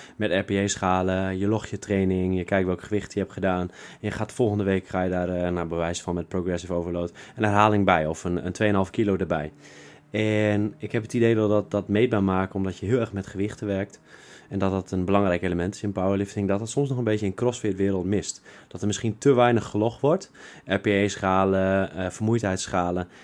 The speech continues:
En dat daar nog wel, denk ik, een grote win in zit. Gewoon het, eh, en dan nog het, zeg maar, het zelf aanpassen van je schema. Kijk, als ik me vermoeid voel en ik heb een, eh, stressvolle week,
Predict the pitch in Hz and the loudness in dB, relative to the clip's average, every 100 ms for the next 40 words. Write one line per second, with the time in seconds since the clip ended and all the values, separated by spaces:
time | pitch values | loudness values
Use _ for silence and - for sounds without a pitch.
0 | - - 98 98 98 113 123 92 98 98 | -20 -8 -2 0 6 6 6 2 0 0
1 | 98 98 - - 113 113 92 104 87 78 | -2 -4 -12 -4 -2 0 2 2 2 -2
2 | - 78 - 90 90 85 - 87 87 87 | -6 -10 -8 -6 -6 -6 -6 -4 -4 -4
3 | 85 95 92 95 98 - 90 - - - | -6 -4 0 2 2 -2 -12 -14 -20 -20
4 | - - 98 90 92 85 92 - 107 101 | -20 -14 -10 -6 -6 -6 -8 -2 4 4
5 | 95 - - _ - 107 101 104 95 - | 2 -4 -20 _ 2 2 4 2 2 -4
6 | 92 85 101 110 110 87 85 80 82 95 | -4 -2 0 2 2 0 -6 -10 -8 -8
7 | 92 87 85 - - - - 101 107 - | -4 -4 -4 -8 -20 -14 0 4 4 2
8 | 92 87 87 87 90 92 90 90 87 - | -2 -2 -2 -4 -4 -2 0 0 -4 -2
9 | 101 95 95 92 95 113 | -2 -2 0 2 4 2